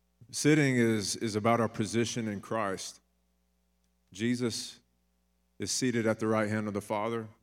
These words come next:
Ephesians talks about how we're seated in Christ at the right hand of the Father, and that he's blessed us with every spiritual blessing in Christ. Colossians three says, "We are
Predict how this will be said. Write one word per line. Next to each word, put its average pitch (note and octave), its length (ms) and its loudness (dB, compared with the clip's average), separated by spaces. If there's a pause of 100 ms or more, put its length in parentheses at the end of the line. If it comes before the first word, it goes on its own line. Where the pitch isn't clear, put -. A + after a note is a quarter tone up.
(440)
Ephesians A2 480 -2
talks G#2+ 220 -4
about G2 260 0
how G#2 160 -2
we're G#2 460 0
seated G2+ 720 -2 (220)
in A#2+ 200 -4
Christ - 680 -6 (760)
at F#2+ 140 -12
the G#2 80 -4
right G2 200 -4
hand F#2+ 200 -6
of F2 60 -10
the F2 80 -8
Father, - 460 -12 (880)
and G2+ 120 -8
that F#2+ 80 -6
he's G#2 160 -4
blessed A2 380 -2
us G#2 120 -8
with G2+ 140 -4
every G#2 200 -2
spiritual G#2+ 400 -6
blessing F#2+ 520 -4 (180)
in G#2 200 -6
Christ. F2+ 680 -6 (300)
Colossians G2 500 -6
three G#2+ 180 -4
says, F#2+ 460 -6 (260)
"We G#2+ 240 0
are G2 300 0